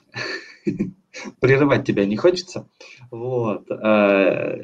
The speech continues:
интересно рассказываешь. Ну, э, э, это всегда, когда человек чем-то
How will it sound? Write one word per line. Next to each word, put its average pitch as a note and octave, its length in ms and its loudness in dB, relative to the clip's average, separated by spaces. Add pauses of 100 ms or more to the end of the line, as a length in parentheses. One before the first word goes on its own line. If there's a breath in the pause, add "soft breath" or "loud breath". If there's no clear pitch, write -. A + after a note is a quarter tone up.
(180)
интересно C3 520 8
рассказываешь. A#2+ 760 4
Ну, C#3 260 4
э, B2 120 4
э, C3+ 380 6
это C#3+ 220 2
всегда, B2+ 520 4
когда A2 340 -8
человек A2 320 -4
чем-то G#2+ 520 -2